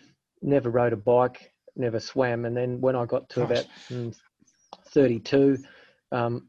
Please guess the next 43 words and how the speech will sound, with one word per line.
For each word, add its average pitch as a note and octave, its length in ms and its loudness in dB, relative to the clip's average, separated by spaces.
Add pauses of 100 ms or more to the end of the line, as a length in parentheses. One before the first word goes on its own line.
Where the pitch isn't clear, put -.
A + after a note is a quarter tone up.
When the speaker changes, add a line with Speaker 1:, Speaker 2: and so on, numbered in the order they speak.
Speaker 1:
a-, C3+ 120 0 (200)
the C#3 100 -6 (120)
comp-, D3 300 -2
uh, B2+ 140 2
the A#2 140 -2
Olympics C3+ 340 -2
had A2 100 -10
gone B2+ 220 0
past B2+ 340 -2
in B2 100 -8
Sydney. C3+ 380 -4
I A#2 60 -4
hadn't B2 260 -4
made B2 240 -2
it. C3+ 120 -6
I'd A#2+ 140 -8
made B2 200 -8
it - 140 -10
to A#2+ 80 -16
the A#2 80 -8
last A2+ 360 -8
six - 380 -12
in A#2+ 100 -14
the A2 60 -14
sort - 360 -16
of, B2+ 40 -14 (160)
uh, A2+ 140 -10
eight B2+ 100 -12 (140)
in A2 100 -14
the G#2+ 100 -14
selection A#2 440 -12
and A2 100 -14
was - 180 -20
sixth - 300 -16
in A#2 140 -12
the, G#2 120 -14 (380)
in A#2+ 120 -14
the G#2+ 80 -16
fifteen A#2+ 340 -10
hundred G#2+ 240 -14
trial. B2+ 400 -4
No A#2 220 -6
good, B2 300 -4